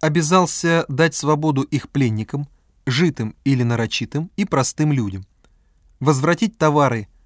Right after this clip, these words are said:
отнятые у купцов новгородских, восстановить древние границы между обеими землями,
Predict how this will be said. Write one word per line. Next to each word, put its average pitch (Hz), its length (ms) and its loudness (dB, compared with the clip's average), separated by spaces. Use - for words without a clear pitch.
отнятые 131 560 -2
у 127 80 -4
купцов - 460 -6
новгородских, 110 720 -6
восстановить 175 600 0
древние 135 420 2
границы 135 500 0
между 127 380 -2
обеими 123 460 0
землями, 110 520 -2